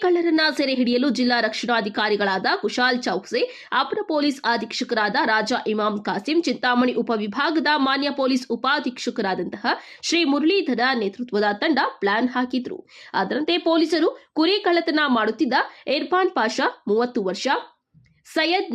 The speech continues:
ನಾವಿದ್, ಇಪ್ಪತ್ತೈದು ವರ್ಷ, ಸೈಯದ್ ಮಾಶಾನ್, ಇಪ್ಪತ್ತೈದು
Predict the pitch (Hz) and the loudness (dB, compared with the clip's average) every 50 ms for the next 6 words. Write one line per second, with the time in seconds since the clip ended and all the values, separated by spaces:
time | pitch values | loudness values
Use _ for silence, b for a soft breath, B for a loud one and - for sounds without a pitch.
0 | 247 254 247 240 - 302 330 - - - 208 208 247 240 247 233 220 208 202 208 | 0 0 0 0 0 -2 -2 -4 -4 -6 -4 -2 -4 -2 0 0 0 0 0 -2
1 | 202 165 - - - 262 285 349 494 - _ _ _ _ _ _ _ _ _ _ | -6 -6 -8 -6 -2 -2 -2 -2 -2 -6 _ _ _ _ _ _ _ _ _ _
2 | b b b b b b b b - - 330 311 320 349 392 370 302 262 277 277 | b b b b b b b b -6 -2 0 0 2 0 2 2 2 4 4 2
3 | 285 262 - 285 285 339 508 - - - - 202 220 254 247 240 214 208 202 208 | 2 0 0 0 0 0 -2 -4 -6 -6 -4 -2 -2 -2 0 0 0 0 0 0